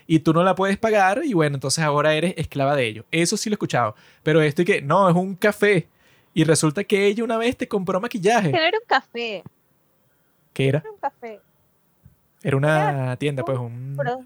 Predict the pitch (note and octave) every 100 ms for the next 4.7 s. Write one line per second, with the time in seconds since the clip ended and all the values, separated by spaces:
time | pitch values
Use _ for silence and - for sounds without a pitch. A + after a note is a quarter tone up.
0 | - D3 C#3 C#3 A#2+ - D3 A2+ - _
1 | _ _ _ _ _ _ _ _ _ _
2 | _ _ _ _ _ _ _ _ _ _
3 | _ _ _ _ _ _ _ _ _ _
4 | - - B2 C3 - A#2 A#2